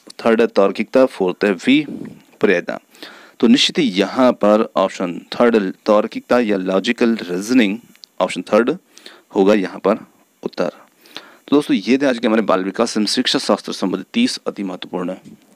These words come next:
प्रश्न। प्रश्न आपको कैसे लगे कमेंट्स करके जरूर बताइएगा, और वीडियो पसंद आए तो वीडियो को लाइक, share और चैनल को सब्सक्राइब करना ना भूलिएगा। आप हमारे साथ इतने समय तक बने रहे उसके लिए बहुत बहुत धन्यवाद। Thank you so much।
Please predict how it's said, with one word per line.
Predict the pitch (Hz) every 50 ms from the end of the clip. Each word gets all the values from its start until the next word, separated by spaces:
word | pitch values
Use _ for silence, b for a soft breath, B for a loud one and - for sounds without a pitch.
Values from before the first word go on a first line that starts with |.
| _ _
प्रश्न। | 120 131 285 - 139 156 226 B B B B B B B B B B B _
प्रश्न | - 139 151 165 165
आपको | 143 147 139
कैसे | - 107 98 95 - 104
लगे | 104 107 107
कमेंट्स | - 92 87 90 -
करके | - - - 90
जरूर | 82 - - 104 107 104
बताइएगा, | - 113 113 117 123 131
और | - - - 98 92 92 92
वीडियो | - 98 104 117 117
पसंद | 98 92 107 98
आए | 95
तो | 98 98
वीडियो | 90 95 - - -
को | -
लाइक, | 95 90 90 90 92 -
share | - - 98
और | 92
चैनल | - 101 90 92 92
को | - -
सब्सक्राइब | - - - - - - - - 101 95 -
करना | - - 107 - 87 87 - - _ _ _ _ -
ना | 101 98 98
भूलिएगा। | 92 - - 92 85 85 - - - - B B B B B B B B B -
आप | - 104 104
हमारे | 135 139 143 123
साथ | 131 123
इतने | 123 127
समय | 117 110 107
तक | 104 107
बने | 95 98 92 87 95
रहे | 101
उसके | 107 - - -
लिए | - -
बहुत | - - - -
बहुत | - - -
धन्यवाद। | 95 98 107 117 117
Thank | - 98 95 92 -
you | - -
so | 107 113
much। | 131 - -